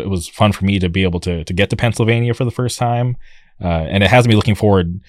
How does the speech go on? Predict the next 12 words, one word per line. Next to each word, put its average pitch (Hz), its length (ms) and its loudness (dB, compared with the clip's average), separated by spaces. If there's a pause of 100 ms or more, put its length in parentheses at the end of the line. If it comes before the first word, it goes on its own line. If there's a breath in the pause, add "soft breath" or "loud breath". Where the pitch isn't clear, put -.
(260 soft breath)
to, 90 220 2
to 90 100 -2
March, 101 440 2
'cause 92 100 -2
I'm, 87 160 2
I'm 95 100 2
traveling 98 400 4
and 92 120 2
actually 95 240 0
going 95 200 2
to 92 160 -4
a, 80 360 -4